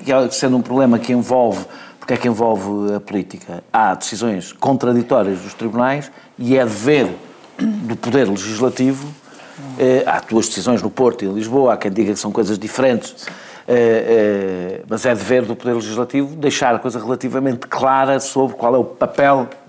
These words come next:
dos condóminos na decisão. E é justo que os condóminos tenham um papel na decisão, porque eles são os principais vítimas, ou o que quisermos,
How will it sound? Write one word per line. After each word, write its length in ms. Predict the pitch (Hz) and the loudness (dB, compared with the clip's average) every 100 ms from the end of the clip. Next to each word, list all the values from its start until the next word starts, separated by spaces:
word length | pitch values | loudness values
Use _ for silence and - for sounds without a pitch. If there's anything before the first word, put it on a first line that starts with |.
| - | -12
dos 120 | - | -6
condóminos 640 | 113 113 120 117 117 113 - - - - 117 | 0 4 4 2 0 -6 -16 -20 -20 -14 -4
na 80 | |
decisão. 340 | 110 - 87 76 | -2 -2 -6 -2
E 140 | 131 | 2
é 100 | 151 | 4
justo 500 | - - 165 180 180 | 2 2 4 4 2
que 80 | - | -10
os 60 | - | -8
condóminos 540 | 165 156 143 147 135 | -2 0 2 0 -4
tenham 240 | 131 131 | -2 -2
um 40 | 127 | -2
papel 300 | 127 113 98 | -4 -2 -2
na 80 | 104 | -4
decisão, 500 | - 113 110 117 127 - - - - | -10 -10 -4 -4 -6 -18 -20 -20 -12
porque 240 | 120 156 | -6 0
eles 120 | 151 | 0
são 400 | - 151 160 190 - - _ | 0 0 0 -2 -12 -20 _
os 180 | 147 - | -8 -6
principais 960 | - 156 147 - - 156 131 107 95 - - - - _ _ _ _ | 0 0 0 -4 -2 0 2 2 -2 -10 -20 -20 -20 _ _ _ _
vítimas, 720 | 104 95 127 143 113 90 80 87 | -12 -6 -6 -4 -6 -8 -8 -4
ou 160 | 87 | -4
o 40 | 92 | -4
que 100 | - | -6
quisermos, 460 | 123 196 98 87 | 0 0 0 -6